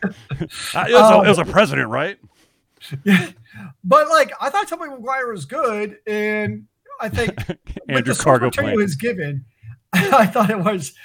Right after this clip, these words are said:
Speaker 2: I thought he did a good job. Never saw Garfield. Um, don't really plan on it, I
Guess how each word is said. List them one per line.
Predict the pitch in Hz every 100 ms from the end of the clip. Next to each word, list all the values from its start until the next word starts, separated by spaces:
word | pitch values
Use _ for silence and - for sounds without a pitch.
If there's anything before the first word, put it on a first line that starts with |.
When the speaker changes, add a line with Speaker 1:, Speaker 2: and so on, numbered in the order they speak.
| - -
Speaker 2:
I | 262
thought | 285 339
he |
did | 202 226
a |
good | 202 175
job. | 143 180 175 175 - _ _ _ _
Never | 185 240
saw | 262 262 254
Garfield. | 202 175 147 170 165 170 - _ _ _
Um, | 180 175 175 151 139 117 _ _ _ -
don't | 185 202
really | 185 175 160
plan | - _ 143 208 320
on | 381
it, | 381 392 -
I | 277